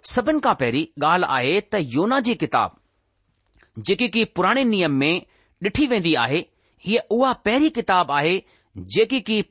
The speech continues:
پراڻي نيم ۾ ييشو مسيح جي جيئري ٿيڻ کي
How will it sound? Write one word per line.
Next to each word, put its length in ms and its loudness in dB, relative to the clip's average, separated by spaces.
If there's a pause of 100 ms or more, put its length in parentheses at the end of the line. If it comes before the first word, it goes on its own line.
پراڻي 400 -2
نيم ۾ 260 2 (540)
ييشو 360 0
مسيح 380 -2
جي 120 2 (500)
جيئري 300 2 (100)
ٿيڻ 160 -2 (140)
کي 100 2